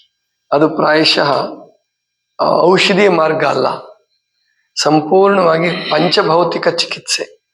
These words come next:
ಅದನ್ನ ಅವರು ಸ್ಪಷ್ಟವಾಗೂ ಹೇಳಿದ್ದಾರೆ ಒಂದು ವಚನದಲ್ಲಿ. ಹದಿನೆಂಟೇನೋ ಅವ್ರದ್ದು ವಚನಗಳು ಸಿಕ್ಕಿದೆ, ಅದನ್ನ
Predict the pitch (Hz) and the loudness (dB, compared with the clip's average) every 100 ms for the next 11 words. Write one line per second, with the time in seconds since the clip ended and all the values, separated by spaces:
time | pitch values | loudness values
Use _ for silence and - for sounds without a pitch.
0 | _ _ - 143 165 160 143 127 - - | _ _ -6 0 2 2 0 -4 -6 -4
1 | - 175 180 180 147 170 170 147 143 143 | -2 0 2 2 2 2 2 2 -2 -10
2 | - - 143 160 - _ _ - _ _ | -8 -8 -8 -10 -18 _ _ -20 _ _
3 | _ - - _ _ _ _ - - - | _ -16 -16 _ _ _ _ -20 -20 -12
4 | 139 151 180 185 185 180 180 160 156 156 | -4 0 2 2 0 2 2 2 0 0
5 | 147 147 156 147 143 - 156 175 135 147 | 0 0 -2 0 -2 -4 -4 -4 -4 -6
6 | - _ _ _ _ _ _ _ _ _ | -10 _ _ _ _ _ _ _ _ _
7 | - 135 147 | -2 2 4